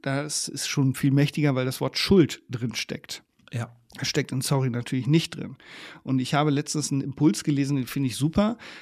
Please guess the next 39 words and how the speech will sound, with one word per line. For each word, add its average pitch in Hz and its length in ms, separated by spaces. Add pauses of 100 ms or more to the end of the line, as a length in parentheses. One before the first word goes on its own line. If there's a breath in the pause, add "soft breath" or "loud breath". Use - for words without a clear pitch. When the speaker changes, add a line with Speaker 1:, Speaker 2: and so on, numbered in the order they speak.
(140 loud breath)
Speaker 1:
Wenn 143 140
ich's - 200
dann 139 200
auch 131 140
noch 131 180
positiv 220 520
formulieren 123 720
würde, 156 400 (320)
könnte 160 300
ich 160 180
auch 139 120
noch 135 140
sagen, 135 440 (140)
"Vielen 175 540
Dank, 143 420
dass 147 220
du 151 140
auf - 140
mich 147 160
gewartet 143 580
hast." - 380 (240)
Speaker 2:
Mhm. 135 280 (760 loud breath)
Speaker 1:
Das 131 200
heißt, 135 220
ich 131 300
wertschätze 175 720
das, 175 440
dass 127 200
der 113 160
andere 147 320
auf 127 180
mich 127 140
gewartet 127 640
hat. - 220
Und - 80
das 120 160
ist 131 140
nochmal 120 200
eine, 117 120